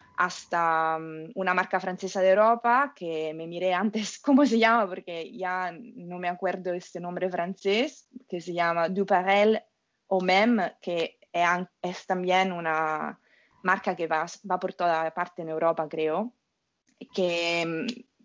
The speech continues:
ten-, tenía un pijama con un mostrito que era muy similar a un mostrito que había hecho yo,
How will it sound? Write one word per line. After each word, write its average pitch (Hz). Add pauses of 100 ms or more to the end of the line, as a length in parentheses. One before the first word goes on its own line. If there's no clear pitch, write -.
(140)
ten-, 175
tenía 196
un 233
pijama 233
con 220
un 196
mostrito 226
que 208
era 180
muy 214
similar 226
a 185
un 175
mostrito 214
que 208
había 180
hecho 180
yo, 220